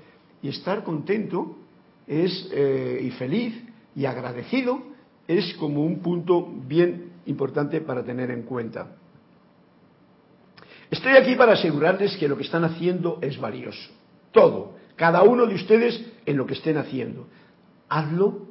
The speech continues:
como dicen los maestros, en armonía, en paz, en bendición y sabiendo que eso, poco, lo poco, está teniendo un valor inmenso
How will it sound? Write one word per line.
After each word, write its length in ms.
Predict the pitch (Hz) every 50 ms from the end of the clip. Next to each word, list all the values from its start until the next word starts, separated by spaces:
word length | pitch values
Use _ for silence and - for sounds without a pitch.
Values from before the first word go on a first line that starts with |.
| - - _ _ _
como 240 | - 135 131 127 123
dicen 240 | 131 127 - 147 135
los 140 | 131 -
maestros, 520 | 147 131 139 165 165 - 180 202 233 226 - - - _ _ _ _ _ _ _ -
en 140 | 135 131 127
armonía, 680 | 120 120 117 117 110 110 120 143 147 139 127 117 - - - - - _ _ _
en 300 | - 131 120 131 160 - - -
paz, 380 | 165 151 139 131 - - - - -
en 160 | 135 123 120
bendición 540 | 113 120 120 127 151 156 - 190 214 220 220
y 60 | 208
sabiendo 460 | 143 - 165 151 185 196 196 180 165 -
que 220 | - 151 151 -
eso, 340 | - 202 214 - - 247 311 - - - - - _ _ - -
poco, 340 | - 226 226 - 233 226 - -
lo 200 | - 131 127 127
poco, 360 | - 240 220 - 285 285 285 - - _ _ _ _ _ _ _ _ _ _ _ _ -
está 540 | 139 - - - 175 175 185 185 180 - -
teniendo 380 | - - 156 156 160 156 151 156
un 120 | 156 156
valor 340 | 147 139 143 151 156 151 151
inmenso 640 | - 135 135 135 143 156 165 160 - - 175 175 180